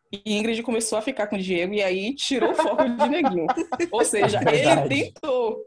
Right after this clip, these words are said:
Speaker 1: Mas eu vou aproveitar também pra falar logo quem é que eu vou jogar de volta no Mai, vai ser Tarso. Porque eu ainda vi a câmera focando em Neguinho nesse episódio e Tarso nem apareceu pra mim. Nem lembrei. Só vim lembrar que ele tava na casa porque apareceu uma bolinha assim de Tainá com o ex dela. Porque senão eu já tinha esquecido. Agora me
Speaker 2: E
Speaker 1: conte,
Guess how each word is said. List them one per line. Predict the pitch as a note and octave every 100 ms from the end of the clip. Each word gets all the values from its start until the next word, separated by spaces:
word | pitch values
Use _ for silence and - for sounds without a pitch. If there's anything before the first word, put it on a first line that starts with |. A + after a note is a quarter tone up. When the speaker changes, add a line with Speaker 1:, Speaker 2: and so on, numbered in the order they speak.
| _ -
Speaker 1:
Mas | G3+
eu | B3+
vou | C4
aproveitar | C#4 C4+ C4+
também | C4+ C4
pra | C4+
falar | C4 B3
logo | A#3 A#3
quem | D4 A#3+
é |
que | A#3+
eu |
vou | G3+
jogar | G#3 F#3+ F3+
de | F#3+
volta | F#3 F#3
no | G#3
Mai, | A#3 C#4
vai | D#4+
ser | E4 G#4
Tarso. | G4+ G3 F#3+ - G3 _
Porque | - A#3+ B3
eu |
ainda | B3+ C4 E4+
vi | E4+
a | E4+
câmera | C4+ C4 C4+
focando | C4+ C4 B3
em | B3
Neguinho | A3 G#3 G#3
nesse | G#3+
episódio | G#3 G3+ F#3 G#3 B3+
e |
Tarso | - A#3+ -
nem | B3+ C#4+ G#4+
apareceu | A#4 G#4+ G#4 - F#4
pra | F#4 B4+
mim. | D#4 E3 D#3 _ _
Nem | F#3+ C4
lembrei. | A4 A4 B3+ G#3+ - -
Só | - A#3+
vim | C#4+
lembrar | F#4+ C4 C#4
que |
ele | A#3+
tava | A3 G#3
na | F#3
casa | A3 A#3+ C#4+
porque | C#4 C4+
apareceu | A#3+ A#3+ A#3+ B3+
uma | B3+
bolinha | A#3+ B3 A3+
assim | A3
de | F#3+
Tainá | F#3+ F3+ F#3+ B3
com | C4
o | A#3+
ex | D#4+
dela. | F3 D3 - _
Porque | _ G3+
senão | G#3 A3+
eu |
já | A3
tinha | B3+
esquecido. | - E4 - D#3+ D3+
Agora | F3 G#3
me | A#3+
Speaker 2:
E |
Speaker 1:
conte, | B3+